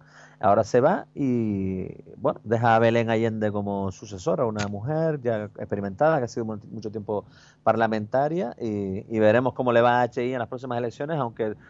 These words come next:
todos los sondeos coinciden en que H I, Coalición Canaria, eh, eh, arrasa en el Hierro, digamos.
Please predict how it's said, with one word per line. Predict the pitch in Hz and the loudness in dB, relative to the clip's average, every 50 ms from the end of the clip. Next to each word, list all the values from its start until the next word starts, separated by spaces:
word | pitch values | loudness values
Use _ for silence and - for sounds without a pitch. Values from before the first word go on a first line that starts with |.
| - _ _ _ | -20 _ _ _
todos | - 135 131 131 131 | 2 2 4 4 4
los | 135 131 | 2 0
sondeos | - 139 123 117 120 127 135 147 | -2 -6 -6 -4 -2 -2 -2 -2
coinciden | - 170 156 143 - - 156 156 147 135 | -4 -6 -10 -10 -8 -6 -6 -6 -6 -6
en | 123 | -6
que | 117 123 120 113 | -6 -4 -2 0
H | 113 117 113 - 123 | 0 0 -2 -4 -4
I, | 123 135 | -6 -4
Coalición | 127 - 117 107 104 104 - 113 104 | -2 0 2 2 2 0 -2 -4 -6
Canaria, | 104 110 113 120 131 139 151 - - - - | -6 -6 -6 -6 -8 -10 -12 -12 -14 -12 -8
eh, | - 143 131 117 110 104 98 98 95 92 92 101 - _ _ _ _ _ _ _ _ _ - - | -6 -4 -2 -2 -2 -4 -4 -6 -6 -8 -10 -12 -16 _ _ _ _ _ _ _ _ _ -12 -10
eh, | 104 98 92 90 87 90 90 92 92 92 98 98 101 104 - | -8 -6 -6 -6 -6 -8 -8 -8 -10 -12 -14 -16 -18 -14 -8
arrasa | 107 104 139 151 165 - - 101 - - 113 | -4 -2 0 0 0 -2 -6 -14 -14 -14 -12
en | 101 92 | -10 -8
el | 98 | -8
Hierro, | 135 160 - 104 107 | -6 -8 -8 -8 -10
digamos. | 117 139 156 139 104 | -10 -10 -10 -12 -14